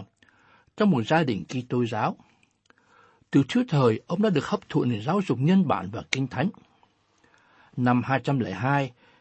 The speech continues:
khi xảy ra cơn bách hại của hoàng đế Septimus Severus, thân sinh Leonidas đã chịu tử đạo và tài sản gia đình bị tịch thu. Nhờ được một bà phú hộ giúp đỡ,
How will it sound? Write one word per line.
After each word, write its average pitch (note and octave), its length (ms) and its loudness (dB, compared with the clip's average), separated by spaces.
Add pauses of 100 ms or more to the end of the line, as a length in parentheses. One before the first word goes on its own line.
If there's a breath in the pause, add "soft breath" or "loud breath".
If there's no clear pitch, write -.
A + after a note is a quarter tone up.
khi - 200 0
xảy A#2 200 -4
ra D#3+ 180 0
cơn F3 180 0
bách B3 160 -4
hại - 200 -6
của A2+ 140 -8
hoàng A2+ 200 -4
đế C#3 140 -2
Septimus F3 580 0
Severus, C#3+ 640 0 (800 soft breath)
thân E3+ 200 2
sinh E3 420 2
Leonidas C3+ 640 4 (200)
đã E3 140 -4
chịu - 240 -4
tử A2 140 -4
đạo G2+ 220 0 (500 soft breath)
và B2+ 180 -4
tài B2+ 200 -2
sản G2 240 -8
gia E3 120 0
đình B2+ 220 2
bị G#2+ 200 -6
tịch G2+ 220 -8
thu. D3+ 200 2 (1500 soft breath)
Nhờ C3+ 100 4
được D3 160 4
một C3+ 160 2
bà C3+ 200 2
phú A#3 240 0
hộ D3 200 0
giúp F3 180 0
đỡ, D#3+ 240 2